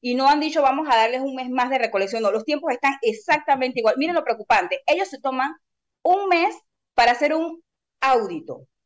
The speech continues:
donde no habíamos ninguna representación, ni nosotros como precandidatos, ni ningún asignado. Ellos lo hicieron con su, con su equipo.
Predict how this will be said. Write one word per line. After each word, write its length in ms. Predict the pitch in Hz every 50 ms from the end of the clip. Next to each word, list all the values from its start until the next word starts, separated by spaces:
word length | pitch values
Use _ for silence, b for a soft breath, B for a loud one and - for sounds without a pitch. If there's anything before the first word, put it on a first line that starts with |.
| _ _ _
donde 300 | - 240 247 247 262 262
no 80 | 277 294
habíamos 480 | 302 339 330 320 330 349 339 - - _ _ _ _ -
ninguna 520 | 254 254 269 277 285 294 285 330 349 349
representación, 760 | 339 339 294 - 240 240 233 214 220 277 - - 240 214 208 214
ni 100 | 214 214
nosotros 480 | 214 208 208 - 320 320 320 359 339
como 200 | - 311 294 262
precandidatos, 580 | 254 226 226 220 220 220 226 247 254 254 330 320
ni 120 | 277 262 240
ningún 300 | 226 214 208 233 240 285
asignado. 680 | 277 269 - 220 190 196 202 196 175 151 135 123 - _ _ _ _ _ _ _ _ _ -
Ellos 180 | 247 254 320
lo 80 | 311 254
hicieron 480 | 240 - 262 254 262 277 302 349 339 330 - _ _ _ _ _ _ _ _
con 240 | - 233 233 233 233
su, 200 | 240 226 - -
con 140 | 220 214
su 80 | 214 233
equipo. 540 | 214 208 - 240 220 - - - - - _